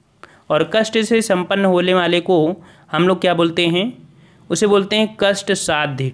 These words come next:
ठीक है, कष्ट साध्य। अगला है जिसका इंद्रियों से अनुमान ना हो सके, जिसका इंद्रियों से अनुमान ना हो सके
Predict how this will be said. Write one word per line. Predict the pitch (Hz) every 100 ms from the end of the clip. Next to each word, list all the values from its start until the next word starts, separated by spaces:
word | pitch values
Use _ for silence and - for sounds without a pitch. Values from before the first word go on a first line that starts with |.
| 175
ठीक | 170
है, | 214 214
कष्ट | 175 175 175 233 262 277 -
साध्य। | - - 143 143 131 131 110 - - - - - 160
अगला | 190 220
है | 226
जिसका | 190 190 - 214 220
इंद्रियों | 196 185 175 190 214 226
से | 220 - 196 202 - -
अनुमान | 170 170 170 185 170
ना | 160
हो | 175 156
सके, | 151 143 135 120
जिसका | 135 165 165 208 202 170
इंद्रियों | 170 160 180 214
से | 208 208 -
अनुमान | 165 165 170 170
ना | 165
हो | 170 160
सके | 160 160 170 147